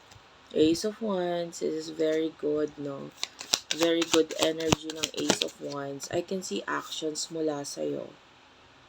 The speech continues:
Maaaring may mga bagay kang hinihintay or hindi ka masyado nagmamadali, but in the future,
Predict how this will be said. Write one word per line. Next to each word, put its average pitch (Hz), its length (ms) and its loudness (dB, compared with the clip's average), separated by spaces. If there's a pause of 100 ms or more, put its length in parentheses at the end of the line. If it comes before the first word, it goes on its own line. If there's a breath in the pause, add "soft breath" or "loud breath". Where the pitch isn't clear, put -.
(880)
Maaaring 180 480 2
may 180 80 0
mga 170 240 -2
bagay 156 320 4
kang 160 240 -4
hinihintay 156 640 -2
or 156 140 -2
hindi 156 180 -6
ka 151 160 -2
masyado 151 320 -4
nagmamadali, 143 720 -2
but - 160 -4
in 147 160 -4
the 151 80 -2
future, - 480 -4